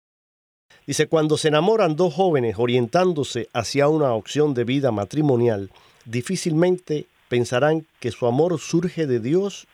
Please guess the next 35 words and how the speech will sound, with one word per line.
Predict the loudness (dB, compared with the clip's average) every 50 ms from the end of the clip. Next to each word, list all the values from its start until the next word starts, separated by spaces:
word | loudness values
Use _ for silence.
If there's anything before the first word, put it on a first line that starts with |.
| _ _ _
y | -18 -10
conduce | -4 -2 -2 0 0 0 -2 -2 0 0
a | 0 2
Dios, | 2 2 2 0 -2 -6 -12 _ _ _ _ _ _ _ _
fuente | -2 2 4 4 4 2 0 0 -2 -2
y | -2 -4 -6 -6
cima | -6 -4 -4 -2 -2 0 0 0 0
de | 0 -2
su | -4 -4 -4 -2
amor. | 0 0 -2 -2 -4 -8 _ _ _ _ _ _ _ _ _ _ _ _ _ _ _ _ _ _ _ _ _ _ _
Piensan | 2 4 4 4 2 0 0 0 0 0
que | 0 0 -2
experimentan | -2 -2 -2 -2 -2 0 2 2 2 2 2 0 0 0 2 2
un | 4 4 4
hecho | 2 0 0 -4 -6 -6
solo | -4 0 2 2 2 4 2 2 0 -2 -4 -8 _ _ _ _ _
o | -8 -8 -6
casi | _ -6 -6 -4 -4 -6 -6
solo | -4 0 2 2 4 4 2 0 -2 _
humano, | -6 0 2 4 4 4 2 0 -4 -8 -12 _ _ _ _ _ _ _ -20 -20 _ _ -4
que | 0 2
los | 2 2 2
envuelve | 0 2 2 2 2 2 2 2 0 -2 -2 -2 -4
en | -4 -4 -2
todo | 0 2 2 2 0
su | -2 -6 -10
ser, | -8 -4 -4 -4 -4 -4 -8 -16 _ _ _ _ _ _ _ _
pero | -2 0 0 0 0
que | 0 0 2
no | 4 4 4
lleva | 4 4 2 2 2 2 0
consigo | 0 0 -2 0 0 0 0 0 2 2
una | 2 4 4 2
referencia | 2 0 -2 -2 0 0 0 0 0 0 -4 -2
particular | -2 -2 -2 -2 -6 -10 -10 -8 _ -2 0 2 2 2 0 -4